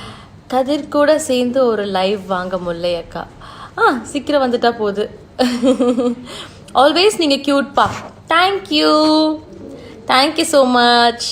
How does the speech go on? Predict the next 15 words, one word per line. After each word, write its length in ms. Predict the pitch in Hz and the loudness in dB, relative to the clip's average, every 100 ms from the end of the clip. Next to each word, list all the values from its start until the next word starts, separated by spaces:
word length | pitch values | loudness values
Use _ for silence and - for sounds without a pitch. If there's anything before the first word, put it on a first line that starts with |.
| - - - - 277 | -12 -18 -20 -4 2
ஹாய். 680 | 277 277 277 269 277 269 - - - - - - | 4 6 6 4 2 -2 -8 -20 -20 -20 -20 -4
போ, 440 | - 320 339 359 - - - - | 4 6 6 2 -2 -16 -20 -8
போ, 680 | 311 330 359 370 370 359 - - - | -4 0 0 0 0 -2 -6 -16 -8
ஆ, 580 | - 220 226 226 190 - | -2 2 4 4 2 0
இந்த 180 | 226 247 | 0 4
லாக்டவுன்ல 480 | 233 247 294 339 | 4 4 2 4
எங்கடா 500 | 285 226 240 277 311 | 2 2 2 4 2
பூ 180 | 285 262 | 0 0
கிடைக்கும் 500 | 254 226 220 208 208 | 0 -2 -2 -2 0
எனக்கு? 720 | 208 202 196 208 202 196 185 - - - | 0 -2 -4 -2 0 0 -4 -12 -16 -2
இதெல்லாம் 400 | 214 247 269 277 | 2 6 4 6
கிடைச்சதே 520 | 262 277 277 294 294 | 2 4 4 2 4
பெரிய 280 | 254 269 262 | 2 2 0
விஷயம். 340 | - 247 | 0 0
<laughs> 60 | - | 0